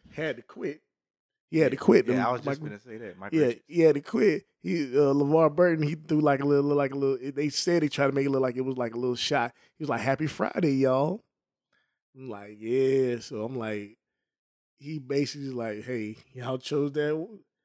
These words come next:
Speaker 1: that, that other man over there, and
Speaker 2: But
Speaker 1: he,
Speaker 2: the,
Speaker 1: he
Speaker 2: the,
Speaker 1: had a
Speaker 2: the nigga
Speaker 1: scandal."
Speaker 2: that, the nigga that got chose,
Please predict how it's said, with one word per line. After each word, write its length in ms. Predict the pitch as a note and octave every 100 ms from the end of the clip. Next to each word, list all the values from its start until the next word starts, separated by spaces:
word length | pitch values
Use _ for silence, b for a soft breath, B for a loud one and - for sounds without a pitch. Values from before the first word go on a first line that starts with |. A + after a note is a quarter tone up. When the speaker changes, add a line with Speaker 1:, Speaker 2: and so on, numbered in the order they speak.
| _ _ _ _ _ B2+
Speaker 1:
that, 280 | C3 C3 B2+
that 200 | C#3 C3+
other 260 | - G3 C3
man 380 | A#2 A2+ A#2 A#2
over 220 | A#2+ B2
there, 300 | A#2+ B2+ C3+
and 80 | A#2+
Speaker 2:
But 100 | A#2
Speaker 1:
he, 60 | A2+
Speaker 2:
the, 180 | A#2+
Speaker 1:
he 200 | B2 D#3+
Speaker 2:
the, 60 | D#3
Speaker 1:
had 120 | C3
a 80 | C3
Speaker 2:
the 60 | B2+
nigga 40 |
Speaker 1:
scandal." 280 | D#3 F#3 F#3 E3
Speaker 2:
that, 140 | D#3
the 100 | C3+
nigga 220 | C#3+ G3+
that 80 | E3+
got 140 | D3+ C#3+
chose, 380 | - F#3+ E3+